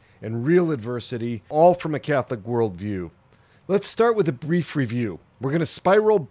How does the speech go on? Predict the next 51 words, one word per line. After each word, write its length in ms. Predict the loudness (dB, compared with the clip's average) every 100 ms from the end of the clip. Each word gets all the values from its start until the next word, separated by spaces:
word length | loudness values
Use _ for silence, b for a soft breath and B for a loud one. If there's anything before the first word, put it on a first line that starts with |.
| 0
back 400 | 2 2 -4 -20 b b b
to 100 | -6
the 100 | -4
critical 420 | -4 -2 -2 -4
concepts 520 | -4 -2 -2 -2 -6 -4
that 80 |
we've 160 | -2 0
been 160 | -2 -6
studying 500 | -4 0 2 2 0
about 240 | 0 -2
resilience 540 | -2 0 0 0 -4
from 140 | -6 -8
a 40 |
Catholic 440 | -2 -2 -2 -4 -10
perspective. 760 | -10 -6 -6 -6 -12 -14 -18 _ b b b
So 140 | 0 0
if 100 | 4
you're 140 | 6
new 380 | 6 6 4 4
to 80 | 2
this 180 | 0
podcast, 800 | 0 2 2 0 -2 -2 -4 -8
first 320 | 0 2 2
of 100 | 2
all, 300 | 6 6 4 b b
welcome. 600 | 4 6 6 2 -6 -6
I'm 100 | -8
glad 320 | 0 2 4 2
to 80 |
have 320 | 4 6 4 2
you. 200 | -6 -8
I'm 120 | 0
glad 320 | 4 6 4
you're 80 | -2
here. 400 | -4 -6 -8 -12 _ b b b b b b b b 2
All 280 | 6 8 8
you 160 | 4
need 200 | 0 -2 -2
to 120 | 2
know 160 | 2
conceptually, 880 | 4 0 0 0 0 2 2 2 -2
we're 220 | -4 0 4
gonna 180 | 4
cover 360 | 2 2 4 4
in 100 | 4
the 60 | 2
next 300 | 0 -2 -8
few 260 | -2 0
minutes 360 | 2 0 -2 -6
or 120 | -6
so. 460 | -4 -2 -2 -4